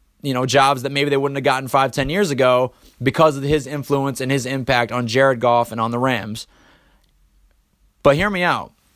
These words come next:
If the Rams win this weekend in New Orleans and then in Atlanta in a couple weeks,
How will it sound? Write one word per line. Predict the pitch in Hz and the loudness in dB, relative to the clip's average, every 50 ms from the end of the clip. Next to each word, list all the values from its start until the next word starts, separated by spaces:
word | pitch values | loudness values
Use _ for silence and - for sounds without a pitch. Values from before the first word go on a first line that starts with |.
| _ _ _ _ _ _ - - _ - _ | _ _ _ _ _ _ -20 -20 _ -20 _
If | - 113 | -4 0
the | - 131 | 0 2
Rams | 147 170 196 214 220 170 147 | 4 2 2 2 0 -2 -2
win | 165 185 180 | -2 -2 -2
this | 180 165 - 165 | -2 -4 -2 -2
weekend | 165 156 165 156 | -2 -2 -2 -2
in | 143 143 | -2 -2
New | 135 127 | -2 -2
Orleans | 123 131 139 135 120 107 107 110 117 107 - _ _ _ _ _ _ _ _ _ | 0 0 0 0 -2 -6 -8 -10 -10 -12 -14 _ _ _ _ _ _ _ _ _
and | 120 123 135 | -6 -2 -2
then | 143 151 | -2 -2
in | 151 147 143 | -2 -4 -4
Atlanta | 123 123 127 131 143 147 151 151 143 123 | -4 -2 -2 -2 -2 -2 -2 -4 -6 -4
in | 135 | -6
a | 147 | -2
couple | 139 180 160 160 | 0 0 0 2
weeks, | 160 165 175 175 151 143 - - - | 2 0 0 0 -2 -4 -10 -12 -12